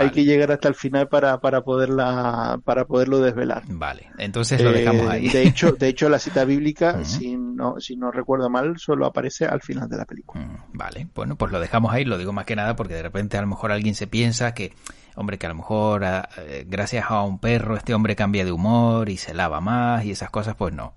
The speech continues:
Speaker 1: no. Yo más que nada <laughs> quería desvelarlo por ahí,
Speaker 2: No.
Speaker 1: pero veo que no. <laughs> Veo que no. <laughs>
Speaker 2: No, no, no. En este caso, el, digamos, lo del poder del perro es, es un... Es un título simbólico y,
Speaker 1: Ujú,
Speaker 2: y
Speaker 1: bien.
Speaker 2: como digo, pues viene,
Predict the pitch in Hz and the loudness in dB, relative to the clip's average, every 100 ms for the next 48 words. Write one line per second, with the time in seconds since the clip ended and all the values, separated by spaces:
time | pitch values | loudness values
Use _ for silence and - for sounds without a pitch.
0 | - 71 65 98 117 120 131 135 151 131 | -14 -14 -10 -4 -2 0 2 2 4 2
1 | 120 117 113 113 113 113 113 131 160 151 | 2 2 2 2 2 2 2 2 -2 -2
2 | 156 160 117 113 127 127 98 76 - - | 2 6 6 6 2 2 -4 -6 -10 -6
3 | 139 - 175 135 151 127 120 104 90 85 | -4 2 2 2 2 2 2 0 -6 -8
4 | - 156 - 196 - - 156 151 160 156 | -4 -4 -4 -8 -10 -8 0 4 6 6
5 | 151 151 143 139 - 151 135 160 147 139 | 4 4 4 2 0 0 2 4 4 2
6 | 131 151 135 131 131 127 127 127 127 147 | 2 2 2 4 4 4 2 4 6 4
7 | 143 156 151 131 143 151 135 143 143 139 | 4 2 4 4 4 2 2 2 2 2
8 | 135 135 131 - _ - - - - _ | 0 0 -2 -4 _ -20 -20 -20 -20 _
9 | _ - - - 143 147 143 143 139 135 | _ -20 -18 -4 0 2 2 4 2 4
10 | 143 139 160 170 175 185 190 185 139 127 | 0 4 4 2 2 4 6 6 4 2
11 | - 135 123 - 110 117 120 135 117 127 | 0 -2 -4 -4 -4 -2 0 -2 2 2
12 | 131 135 | 4 4